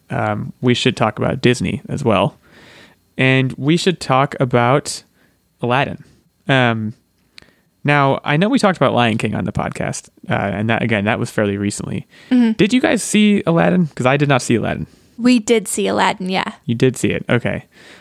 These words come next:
Speaker 1: Um, and, y-, you know, we probably talked about that too. It, it just, at this point, it would have been at least a few episodes ago, probably over a month ago.
Speaker 2: Mm-hmm.
Speaker 1: Um,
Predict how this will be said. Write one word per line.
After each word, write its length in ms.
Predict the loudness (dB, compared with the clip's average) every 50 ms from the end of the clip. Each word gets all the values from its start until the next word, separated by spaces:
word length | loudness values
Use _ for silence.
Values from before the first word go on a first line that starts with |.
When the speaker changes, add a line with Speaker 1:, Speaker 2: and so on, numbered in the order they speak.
| _ _ -2
Speaker 1:
Um, 400 | 0 2 2 2 0 -2 -4 -6 -6 _ 0
and, 200 | 0 0 2 2
y-, 160 | 0 0 0
you 100 | 2 2
know, 180 | 2 2 2 2
we 160 | 2 0 0
probably 260 | 2 2 0 0 0
talked 240 | 0 0 0 0 2
about 200 | 2 0 0 0
that 220 | 0 0 -2 0 0
too. 180 | 2 2 4
It, 140 | 2 2 0
it 160 | -2 -2 0
just, 200 | 0 -2 -2 -2 -4
at 120 | -4 -2
this 100 | -2 -2
point, 240 | 0 0 0 2 2
it 60 | 2
would 120 | 0 0 0
have 80 | 2
been 360 | 2 2 0 2 0 -2 -4 -6 _ _ _ _ _ _ _ _ _ _ _ _ _ _ _ _ -6
at 140 | -4 -2 0
least 200 | 0 0 0 0
a 40 | -2
few 200 | 0 2 2 2
episodes 380 | 2 0 0 0 0 0 0
ago, 240 | -2 -2 -2 -2 -2
probably 340 | 0 0 0 2 2 2 2
over 200 | 2 2 2 2
a 60 | 2 2
month 220 | 2 2 0 0
ago. 380 | 0 2 2 2 2 0 -2 -6 _ -4 0
Speaker 2:
Mm-hmm. 300 | 0 2 2 2 2 2
Speaker 1:
Um, 360 | 0 0 0 -2 -6 -8